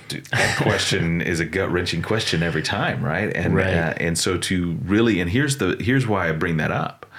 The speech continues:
Speaker 1: is that whether we realize it or not, we're constantly shaping the values of our kids.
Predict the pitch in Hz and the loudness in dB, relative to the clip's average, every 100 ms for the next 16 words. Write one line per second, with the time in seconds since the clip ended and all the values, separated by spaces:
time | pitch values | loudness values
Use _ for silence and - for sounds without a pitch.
0 | - - - - - - - - - 95 | -18 -18 -18 -18 -20 -20 -20 -20 -6 0
1 | 87 82 82 87 80 71 - _ _ _ | 0 0 0 0 0 -2 -10 _ _ _
2 | _ _ _ - 104 110 143 180 151 139 | _ _ _ 0 2 4 4 4 4 2
3 | 131 110 92 87 104 101 87 123 135 - | 2 2 2 0 0 0 2 2 0 -4
4 | - 113 113 101 - - 87 90 90 - | -4 -2 0 0 -2 -2 0 0 0 0
5 | 90 85 85 80 78 78 82 78 69 73 | 0 0 0 0 0 0 0 -2 -4 -6
6 | - 69 - - | -4 -6 -6 -10